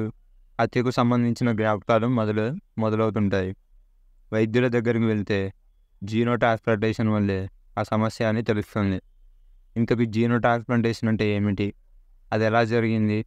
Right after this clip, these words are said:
చందుకు వస్తున్న జ్ఞాపకాలు, వాటిలో హత్యల వెనుక కథ ఏమిటి? తన ప్రియురాలు శైలజ-, శైలజ కూడా హత్యకి గురవుతుందన్న విషయం అతను ముందే ఎలా పసిగట్టాడు?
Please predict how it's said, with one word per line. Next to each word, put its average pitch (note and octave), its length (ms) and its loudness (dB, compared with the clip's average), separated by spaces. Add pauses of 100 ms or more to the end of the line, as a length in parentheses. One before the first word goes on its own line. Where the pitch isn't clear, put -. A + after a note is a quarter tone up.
(440)
చందుకు A#2 440 0
వస్తున్న A#2 300 0
జ్ఞాపకాలు, G#2 680 0 (640)
వాటిలో A2 320 2
హత్యల A2 360 0
వెనుక A2+ 240 0 (100)
కథ G#2 140 0
ఏమిటి? G#2 360 0 (1000)
తన A2+ 140 0
ప్రియురాలు A#2+ 500 2
శైలజ-, A2 600 -2
శైలజ A2+ 400 0 (140)
కూడా G#2 240 0 (600)
హత్యకి A2+ 420 0
గురవుతుందన్న A2 640 0
విషయం A2 280 -2 (440)
అతను A2+ 200 0
ముందే A2 320 2
ఎలా A2 140 0
పసిగట్టాడు? G#2 720 -2